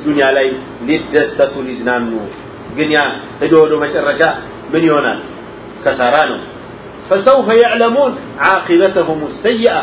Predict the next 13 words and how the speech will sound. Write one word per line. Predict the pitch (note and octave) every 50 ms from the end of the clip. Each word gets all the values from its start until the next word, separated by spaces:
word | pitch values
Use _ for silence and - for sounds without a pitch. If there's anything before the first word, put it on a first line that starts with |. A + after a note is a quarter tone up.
| - - - - - -
ያቺ | E3 E3+ E3+ - - F#3+
መጨረሻ | F#3+ F#3+ F#3 - G3+ F3+ F#3+ F3+ - F#3 F3
ውድቀታቸውን | E3+ F3 E3+ - - G3+ F3+ F#3 F#3 F3+ - - A3+ A#3+ A#3 - - - - - - -
ምን | D#3+ E3 E3+
እንደሆነች | E3+ E3+ E3+ E3 D#3+ E3 E3 E3+ D#3 D3+ - - - - - - A#2
ያውቃሉ። | A#2 B2+ C3+ C#3 C#3 - - - - C3 C3 B2 A#2+ A#2+ A#2+ A2+ A2 - - - - - - - - - - - - - - - - - - - - - - - - - - - - - - - - - - - -
أولم | G#3 C4+ C#4+ C#4+ C#4 C4 A#3+ A3
يروا | G3 F3 D#3 C#3+ B2 C3 C3 - - - - D3
ለምን | F#3+ A3+ A#3 A#3+ A3+ G#3+
አይመለከቱም? | G3+ F#3+ F#3 F3+ E3+ D#3+ D#3 D3+ D3 D3 - D3 C3 C3 C3+ C3 C#3+
አላዩምን? | D#3 F3+ G3 G3+ G3 F#3 F3 E3 E3+ D3 C3 B2+ B2 B2+ D#3 E3 - - - - - - E3+ G#3 A3+
أنا | A3+ A3 G#3 G3 F#3+ F3+ F3 E3 D#3 D3 C3 B2+
جعلنا | D3+ D#3 D#3 - D#3 E3 D#3 D3+ D3 C#3+ C#3+ C3+